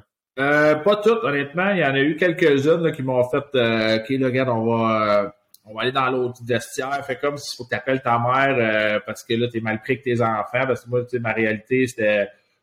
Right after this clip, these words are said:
tu sais, j'étais, je suis séparé, j'ai deux enfants à garde partagée. Fait que là, tu sais, il fallait leur montrer ça aux, aux gens que, tu sais, qu'est-ce que je fais. Moi, là, je, faut que je joue demain. J'étais pas supposé de jouer parce que j'ai mes enfants. Fait que là, appelle la mère, tout ça, ça, c'est une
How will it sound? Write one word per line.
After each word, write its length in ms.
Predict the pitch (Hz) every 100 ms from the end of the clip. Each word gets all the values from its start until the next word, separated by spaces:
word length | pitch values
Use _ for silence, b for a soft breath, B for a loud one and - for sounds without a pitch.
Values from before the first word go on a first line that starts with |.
| -
tu 80 | 113
sais, 60 |
j'étais, 640 | - 101 98 95 95 95 98
je 60 |
suis 80 | -
séparé, 600 | 117 113 110 110 127 135
j'ai 120 | 117
deux 260 | 107 117 117
enfants 300 | 117 107 127
à 60 |
garde 240 | 120 113 113
partagée. 680 | 113 - 113 107 117 131
Fait 140 | 135 104
que 100 | 117
là, 80 | 117
tu 60 |
sais, 100 | 123
il 140 | 123 113 _ _ -
fallait 180 | 113 117
leur 160 | 123
montrer 480 | 123 120 117 - 120
ça 160 | - 135
aux, 420 | 131 113 104 90 107
aux 120 | 107
gens 220 | 117 131 131
que, 80 |
tu 60 | 110
sais, 140 | -
qu'est-ce 220 | 120 117 -
que 60 |
je 120 | 117 -
fais. 140 | 139
Moi, 120 | 120
là, 140 | 117 131
je, 340 | - 101 104 -
faut 120 | 117
que 60 | 113
je 40 |
joue 140 | 127 131
demain. 280 | 123 127 151
J'étais 140 | 127
pas 120 | 117
supposé 300 | 113 123 123
de 40 | 117
jouer 240 | 117 135
parce 200 | 123 110
que 100 | 123
j'ai 120 | 110
mes 180 | 110 110
enfants. 480 | 113 107 101 127 139 151 - b b _ _
Fait 80 | 90
que 100 | 101
là, 140 | 98
appelle 220 | 92 110
la 120 | 110
mère, 320 | 101 107 110 113
tout 140 | -
ça, 160 | 110 117
ça, 60 |
c'est 320 | - 101 95
une 60 | 95